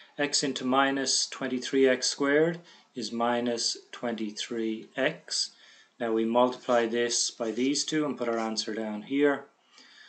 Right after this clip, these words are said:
So minus twenty-three x squared, minus times plus is minus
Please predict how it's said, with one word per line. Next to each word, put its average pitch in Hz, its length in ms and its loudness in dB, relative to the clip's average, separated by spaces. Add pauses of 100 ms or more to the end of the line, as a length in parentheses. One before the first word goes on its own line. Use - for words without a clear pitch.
(160)
So - 240 -6
minus 120 580 0
twenty-three 113 1300 -6 (200)
x - 520 -6 (100)
squared, 156 680 2
minus 117 360 -6
times 110 220 -6
plus 110 380 -6
is 104 140 -8
minus 131 680 0